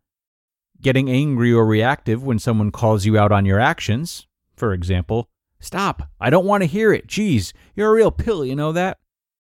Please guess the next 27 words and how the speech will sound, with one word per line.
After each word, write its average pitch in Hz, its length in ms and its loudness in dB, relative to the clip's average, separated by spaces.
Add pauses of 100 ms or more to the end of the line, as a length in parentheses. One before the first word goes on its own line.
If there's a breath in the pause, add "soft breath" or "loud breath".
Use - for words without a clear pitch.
(360)
Going 127 260 2
on 123 220 2
the 113 100 2
offensive 156 600 -2
and 110 140 0
spinning 139 380 0
the 110 60 0
blame 143 380 0
to 117 120 -2
the 104 140 2
other 98 180 2
person. 113 520 -2 (360)
For 92 220 -8
example, 90 580 0 (520)
"There 98 240 -2
you 151 160 2
go 170 240 4
again. 180 380 -2
You 165 180 0
are 165 120 2
crazy. 160 680 -4
No 156 320 2
one 156 260 2
could 156 160 -6
live 190 200 -2
with 123 180 -4
you." 76 260 -6